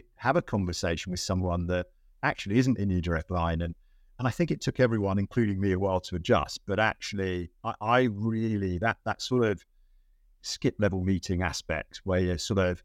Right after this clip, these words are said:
hearing from people what their problems can make li-, their lives easier, or actually what's going on on the, on the ground. I, I think that was quite important. So taking time out to, to get people together, not just in big groups, um, which was the risk. And, and I fell into that trap. But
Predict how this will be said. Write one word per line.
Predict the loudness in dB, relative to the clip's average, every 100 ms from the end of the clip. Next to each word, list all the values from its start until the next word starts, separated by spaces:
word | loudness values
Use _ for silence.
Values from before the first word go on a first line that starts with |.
| _
hearing | 2 4 4 2
from | -2 -2
people | 0 0 -2
what | -2
their | -2
problems | 0 0 0 -2
can | 0 0
make | 0 0
li-, | -2 0
their | 0
lives | 2 2 2
easier, | 0 2 0 0
or | 0 0 0 -2 -4 -4
actually | -4 -4 -4 0 0
what's | 0 -6
going | 0 2 2 2
on | 2
on | 2 -2
the, | -6 -4
on | -4
the | -2
ground. | 0 0 0
I, | -2 -2
I | -4
think | -2 -2 0
that | 0 0
was | -10
quite | -6 -6
important. | -6 -2 -2 -2 -8
So | -2 -2 -2 _ _ _ 0
taking | 2 2 -2
time | 0 0 2
out | 0 0 -4
to, | -2 -2
to | -2
get | -2 -2 -2
people | -8 -6
together, | -4 0 2 2
not | 2 0
just | -6
in | -4
big | -2 -2
groups, | 0 0 0 -4 -14 _ -20 _ _ -8
um, | -2 0 -2 -8 _ _ -8
which | -4
was | -2 0
the |
risk. | 2 2 0 0
And, | 0 0
and | -2
I | 2 2 0 _
fell | 0 0
into | 0 -4
that | -4
trap. | 0 0 0
But | -8